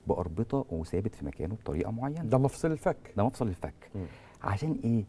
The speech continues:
Speaker 1: عشان يفضل الحركه، هو، هو ثابت، والحركه بتاعت المفصل فيه موجوده.
Speaker 2: مم.
Speaker 1: ايوه، تبقى، تفضل موجوده من غير ما يحصل احتكاك ما بين راس المفصل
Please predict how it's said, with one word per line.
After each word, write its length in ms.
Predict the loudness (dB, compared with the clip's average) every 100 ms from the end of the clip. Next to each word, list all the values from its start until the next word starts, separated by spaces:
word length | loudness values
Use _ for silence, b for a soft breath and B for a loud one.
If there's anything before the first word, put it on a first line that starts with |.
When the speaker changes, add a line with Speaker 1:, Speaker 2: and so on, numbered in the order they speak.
| B -8
Speaker 1:
عشان 240 | -2 2
يفضل 360 | 4 4 6 4 4
الحركه، 600 | -2 6 6 6 2 0 -8 -10 2
هو، 180 | 8 8
هو 280 | 8 10 10
ثابت، 480 | 12 10 10 6 2
والحركه 480 | 2 10 10 10 6
بتاعت 260 | 6 4
المفصل 440 | 6 6 6 4 4
فيه 280 | 2 2 2 B B B 4
موجوده. 520 | 6 6 6 6 4 0 -8
Speaker 2:
مم. 160 | -6 -6 -8 -6
Speaker 1:
ايوه، 360 | -2 2 0 0 B B B B -20 6
تبقى، 400 | 6 6 4 4 2
تفضل 260 | -2 4 4
موجوده 520 | 4 2 0 2 0
من 160 | 0 -2
غير 420 | 2 2 2 -4 -4
ما 100 | -2
يحصل 280 | -2 0 -4 -4
احتكاك 440 | -8 -2 0 0
ما 60 | 0
بين 140 | 2
راس 200 | 0 2
المفصل 440 | 2 2 0 -6